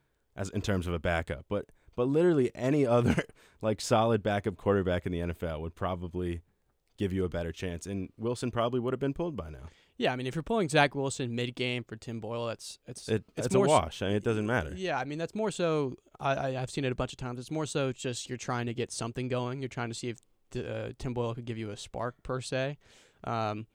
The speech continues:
Speaker 2: not really maybe that he's better than Zach Wilson. It's just something different because whatever is going on on the field is not working. But in terms of leading up to a game, on game week, naming a starting quarterback, it's very hard to do that with somebody who just got in the building. So we'll see how it goes going forward. But, uh, I mean, I think that this is Zach Wilson's team for at least the next couple of games.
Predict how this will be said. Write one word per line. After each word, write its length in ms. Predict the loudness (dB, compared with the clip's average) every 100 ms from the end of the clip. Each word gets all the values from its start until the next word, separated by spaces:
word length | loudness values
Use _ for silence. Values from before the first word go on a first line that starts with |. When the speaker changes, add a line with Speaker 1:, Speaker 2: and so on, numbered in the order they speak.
| _ -20 _ _ -4
Speaker 2:
not 180 | -2 -2
really 180 | -2
maybe 360 | -2 -2 -2 -2
that 140 | -4
he's 160 | -6 -8
better 280 | -8 -6 -4
than 140 | -4
Zach 260 | -2 -2 -2
Wilson. 320 | -4 -4 -6
It's 100 | -6
just 180 | -8 -6
something 380 | -8 -8 -10 -10
different 380 | -12 -10 -12
because 260 | -10 -10 -8
whatever 280 | -8 -8 -10
is 100 | -8
going 220 | -6 -4
on 100 | -6
on 60 | -6
the 60 |
field 200 | -6 -6
is 100 | -6
not 220 | -8 -8 -8
working. 380 | -8 -8 -8 -10 _ _ _ _ -2
But 120 | -2
in 80 | 0
terms 320 | 2 2 2
of 260 | 0 -2 -18 _ _ _ _ _ _
leading 320 | -2 2 4
up 120 | 2 0
to 140 | -2
a 40 |
game, 480 | -2 -2 -2 -2 -4 -8
on 220 | -4 -2 0
game 260 | -2 -2
week, 400 | -4 -4 -8 -16 _ _ _ -18
naming 380 | -8 -2 2 2
a 80 | -2
starting 300 | -2 -2 0
quarterback, 540 | 0 0 2 0 -2 -6
it's 160 | -8
very 260 | -6 -4 -2
hard 160 | -2 -4
to 60 |
do 160 | -2 0
that 100 | 0
with 120 | -2
somebody 300 | -4 -2 -2
who 100 | -4
just 320 | -4 -4 -4
got 120 | -6
in 100 | -6
the 60 | -8
building. 400 | -6 -6 -8 -10
So 200 | -2 0
we'll 120 | 2 2
see 160 | 4
how 80 | 6
it 60 | 6
goes 180 | 4
going 180 | 4 -2
forward. 400 | 2 2 2 0
But, 240 | -4 -4 -4
uh, 220 | -4 -4
I 20 |
mean, 200 | -6 -6
I 80 | -6
think 180 | -6 -8
that 100 | -8
this 260 | -8 -8 -6
is 80 |
Zach 260 | -4 -4 -4
Wilson's 300 | -6 -8 -10
team 240 | -8 -8
for 100 | -4
at 80 | -4
least 220 | -2 -4
the 80 | -6
next 160 | -10 -10
couple 160 | -10
of 60 | -10
games. 240 | -14 -18